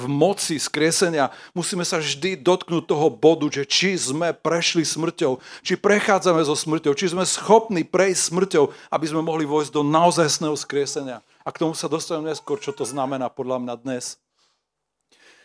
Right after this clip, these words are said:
V Ježišovom prípade to znamenalo, že on išiel na kríž a vedel, že musí zomrieť.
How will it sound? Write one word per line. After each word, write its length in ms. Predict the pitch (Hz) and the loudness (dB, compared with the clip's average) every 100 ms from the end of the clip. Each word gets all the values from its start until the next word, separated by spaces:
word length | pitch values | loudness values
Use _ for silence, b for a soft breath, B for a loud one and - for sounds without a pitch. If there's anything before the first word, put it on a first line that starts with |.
| _ | _
V 160 | 110 | 0
Ježišovom 480 | 185 185 202 190 180 | 2 2 2 4 2
prípade 480 | - 170 - 165 151 | 0 0 4 4 4
to 160 | 143 135 | 2 -2
znamenalo, 560 | 139 156 156 156 151 | 0 0 2 2 2
že 80 | 143 | 0
on 160 | 139 151 | -2 -2
išiel 320 | 135 147 139 | 0 0 0
na 160 | 139 | -2
kríž 240 | - 135 - | -4 -6 -6
a 80 | 117 | -8
vedel, 400 | 110 143 143 139 | 0 0 0 -2
že 160 | 131 | 0
musí 320 | 123 127 - | -2 -4 -6
zomrieť. 560 | 117 123 120 117 - | -4 -2 -2 -6 -10